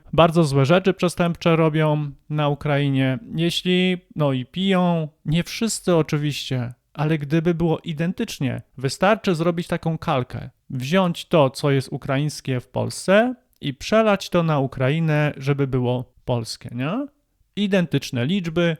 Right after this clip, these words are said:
identyczne statystyki, identyczne obrazki, gdyby pani się gdzieś w Kijowie spotykała na wszystkich dworcach z, e,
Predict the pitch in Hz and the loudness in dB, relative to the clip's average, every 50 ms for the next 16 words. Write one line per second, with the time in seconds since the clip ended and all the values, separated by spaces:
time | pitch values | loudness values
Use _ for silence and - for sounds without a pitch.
0 | _ - 185 165 175 160 151 147 156 151 - - 143 131 - - 123 - 123 123 | _ -8 -2 0 0 0 0 -2 -4 -4 -4 -4 -4 -4 -2 -4 -4 -4 -4 -8
1 | - - 170 170 156 - - 151 147 143 - _ - 196 220 214 185 165 143 143 | -6 -2 -2 -2 -2 -2 -4 -4 -2 -4 -6 _ -2 2 2 4 4 2 2 2
2 | - 180 175 - - 156 135 123 117 117 117 147 175 185 185 - - - - 175 | 0 0 -2 -2 -2 -2 -2 -2 -2 -2 0 2 2 2 2 0 -2 -6 -4 -2
3 | 170 165 147 _ _ _ _ - 151 127 135 - 147 156 - 226 233 208 196 - | -2 -2 -4 _ _ _ _ -14 -8 -4 -2 -2 -2 0 0 0 2 2 2 0
4 | - - 170 165 156 147 143 160 151 - - - - 143 156 175 165 160 151 - | 0 -2 0 0 0 0 0 -2 -4 -4 -6 -4 0 2 2 4 4 2 0 -2
5 | - - 131 131 139 - - 160 151 147 139 135 131 - 170 160 - - 151 131 | -4 -8 -6 -6 -4 -2 0 2 2 2 2 0 0 -2 -4 -4 -4 -4 -6 -4
6 | 127 127 143 160 165 147 - - 151 139 139 131 135 123 120 143 143 143 139 127 | -2 0 2 2 2 0 0 0 2 2 2 2 0 0 0 2 2 4 2 0